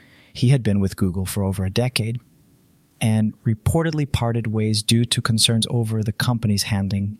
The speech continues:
of the technology. In response, Google's chief scientist emphasized the company's commitment to responsible A I development. I B M is set to pause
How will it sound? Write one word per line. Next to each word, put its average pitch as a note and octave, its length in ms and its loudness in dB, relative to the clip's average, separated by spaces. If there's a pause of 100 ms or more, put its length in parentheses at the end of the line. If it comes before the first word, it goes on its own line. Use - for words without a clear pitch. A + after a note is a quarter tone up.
(100)
of G2 140 -2
the G2+ 80 2
technology. G2 720 -2
In A2+ 120 4
response, A2 480 2 (480)
Google's D3 360 2
chief A2+ 320 2
scientist C3+ 720 0 (500)
emphasized A#2+ 520 0
the - 60 -4
company's G#2+ 440 0
commitment A2 600 0 (180)
to A2+ 120 -2
responsible G#2+ 680 0 (100)
A G#2+ 60 2
I G2+ 100 0
development. G2 680 -4 (1000)
I D#3 140 0
B D3+ 160 4
M C#3 220 2
is A2 120 2
set - 500 0
to - 100 0
pause G#2 580 2